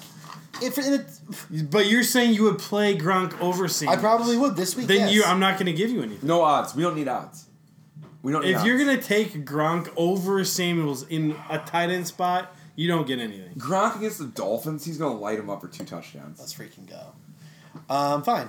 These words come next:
Speaker 1: Should we just do more tacos?
Speaker 2: I would do a, I would do a burrito.
Speaker 3: So we have a, you would have two burritos and two tacos if you win.
Speaker 1: <laughs> And we would each have one burri-, one burrito
Speaker 3: And it's
Speaker 1: and
Speaker 3: very
Speaker 1: one taco.
Speaker 3: real that we could buy Jake a burrito and then get a,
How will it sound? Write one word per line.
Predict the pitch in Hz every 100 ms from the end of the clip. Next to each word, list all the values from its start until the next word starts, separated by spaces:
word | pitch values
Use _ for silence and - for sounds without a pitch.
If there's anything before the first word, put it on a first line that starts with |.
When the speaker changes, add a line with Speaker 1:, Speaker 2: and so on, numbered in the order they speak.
| -
Speaker 1:
Should | - 147
we |
just | 135 131
do |
more | 143 135
tacos? | 127 127 180 196 - - - - - - -
Speaker 2:
I | 147
would | 147
do | 143 120 107
a, | 131
I |
would | 147 123
do | 117
a |
burrito. | 104 107 110 98 92 - - -
Speaker 3:
So | - 127
we | 156
have | 156 117 - -
a, | 117 -
you | 143 165
would | 208
have | 156 -
two | 180 180
burritos | 151 147 139 135 - -
and | 113 107 98 -
two | 131
tacos | 120 107 95 80 87 80 - -
if | 85 95
you | 92
win. | 76 - - - 151
Speaker 1:
<laughs> | - - - - 156
And | 147
we | 143
would | 143
each | 143 131
have | 135 117
one | 123 123
burri-, | 113 113 131
one | 131 135
burrito | 131
Speaker 3:
And | 165
it's | -
Speaker 1:
and | 110
Speaker 3:
very | 156 165
Speaker 1:
one | 156
taco. | 139
Speaker 3:
real | 139 127
that | 113 95 -
we | 123
could | 120 92
buy | 101 104
Jake | 120 117
a | 120
burrito | 117 123 127 127 -
and | 98
then | 98
get | 87 92
a, | 92